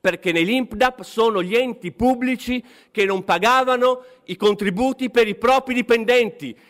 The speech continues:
Il Nord non ci sta più e non ci stiamo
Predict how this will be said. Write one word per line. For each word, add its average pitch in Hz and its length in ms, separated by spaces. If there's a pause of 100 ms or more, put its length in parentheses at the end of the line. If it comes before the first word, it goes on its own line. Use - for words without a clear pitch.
(140)
Il 220 240
Nord 247 640
non 233 360
ci 214 160
sta 220 380 (100)
più 226 480 (760)
e 185 140
non 233 240
ci 214 140
stiamo 269 640